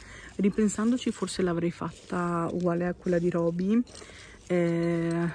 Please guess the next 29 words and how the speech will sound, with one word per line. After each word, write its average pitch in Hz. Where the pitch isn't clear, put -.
sempre 202
più 185
strettina 175
come 190
l'ho 185
fatta, 185
ma 185
uguale 170
a 170
quella 175
di 175
Roby, 170
perché -
effettivamente, 170
vabbè, 165
non 160
avevo 170
calcolato, 165
ma 180
comunque 165
sono 165
di 160
un 165
contento, 160
ma 165
di 175
un 180
contento, 170
sono 185